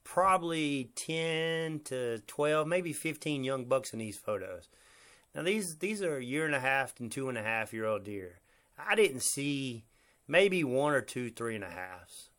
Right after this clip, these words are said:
As you can see, these, these are nice young bucks. Now, um, these are in May. These two young bucks together. Now these, I think both, I think that one on the left's a two and a half, and the one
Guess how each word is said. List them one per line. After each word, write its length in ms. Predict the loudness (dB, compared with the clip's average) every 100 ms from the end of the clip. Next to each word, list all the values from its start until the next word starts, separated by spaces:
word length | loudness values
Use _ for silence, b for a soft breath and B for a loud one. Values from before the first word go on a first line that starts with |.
| -6
As 220 | -4 -4
you 80 | -6
can 120 | -6
see, 200 | -2 -2
these, 220 | -2 -4
these 200 | -4 -4
are 60 | -2
nice 320 | 0 -2 -2
young 220 | -4 -2
bucks. 460 | -4 -4 -6 -18 -20 b b b b b _
Now, 760 | -4 -2 0 0 0 -2 -6
um, 200 | -8 -10 -16 -8
these 220 | -4 -2
are 120 | 0
in 200 | 0 0
May. 420 | 2 2 2 -2 -10 b b b _ _ _ _ _ _ _ _ _ _ _ _
These 120 | -8
two 120 | -2
young 300 | 0 2 2
bucks 240 | 2 2 -2
together. 480 | -2 0 0 -2 -8 _ _ _ _ _ _ _ _ b b b b b _
Now 60 | -2
these, 220 | -2 -2 -4
I 140 | -2 0
think 280 | -2 -4 _ 4
both, 280 | 4 6 -4 -4
I 80 |
think 220 | -2 -2 2
that 240 | 2 4
one 120 | 0
on 100 | 0
the 40 | 6
left's 280 | 6 4
a 40 | -4
two 200 | -2 -2
and 100 | 2
a 20 |
half, 260 | 2 2 -2
and 200 | -6 -4
the 40 |
one 320 | -2 -2 -2